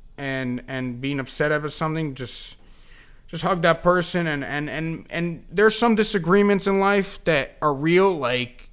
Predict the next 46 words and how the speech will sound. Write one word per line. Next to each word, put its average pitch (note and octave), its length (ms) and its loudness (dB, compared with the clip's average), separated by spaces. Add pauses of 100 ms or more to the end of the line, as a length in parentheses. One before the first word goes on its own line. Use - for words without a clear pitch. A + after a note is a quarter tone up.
(120)
like, C3+ 320 -6
and C#3 140 -2
it's, C3 160 -6
and C#3+ 160 -4
it's C#3 160 -2
serious F#3 500 6
stuff, F3+ 540 4 (600)
whether, C3+ 520 0 (240)
whether C3+ 340 -4
it's A#2+ 120 -8
behavior D#3+ 560 2
problems, D3+ 680 4
whether C3 220 0
it's - 160 -8
whatever C#3 280 -2
problems. C3+ 580 0 (580)
Try - 240 2
to G#3 80 0
speak G3+ 220 -2
to G3+ 80 -2
the F#3+ 80 -2
guy F#3+ 260 4
with, F3 300 0
with, E3+ 280 -4
with E3+ 240 -2
love, D#3+ 460 0
or C#3+ 160 -2
the C#3 100 -12
person D#3+ 680 4
with C#3 200 -6
love, C#3+ 300 0
instead C#3 340 -2
of C3+ 120 -2
just, C3+ 500 -6
just - 400 -8
cursing D3+ 500 -2
and A#2+ 240 -4
just - 240 -8
throwing, B2 720 -4
and B2+ 220 -12
just A2+ 160 -8
throwing B2+ 200 -4
it B2+ 60 -4
out. B2+ 220 4
I A#2 80 -2
know B2+ 340 -2